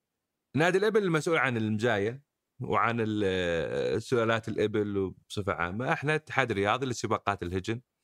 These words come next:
وكل ما يهم ال-، الهجن، سواء من ناحية السباق اللي في ال-، في الآلي، في الجهاز الآلي، أو سباق الهجان، وكل بيئة الهجن.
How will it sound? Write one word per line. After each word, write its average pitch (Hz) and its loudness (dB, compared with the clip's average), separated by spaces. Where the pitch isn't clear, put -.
وكل 123 0
ما 123 2
يهم 101 -2
ال-، 78 -4
الهجن، 87 -2
سواء 87 0
من 92 -2
ناحية 90 -4
السباق 87 -2
اللي 85 -4
في 87 -4
ال-، 80 -4
في - -12
الآلي، 131 0
في 110 -12
الجهاز 98 -2
الآلي، 101 0
أو 95 -2
سباق 95 -4
الهجان، 123 -2
وكل 170 0
بيئة 123 2
الهجن. 92 -2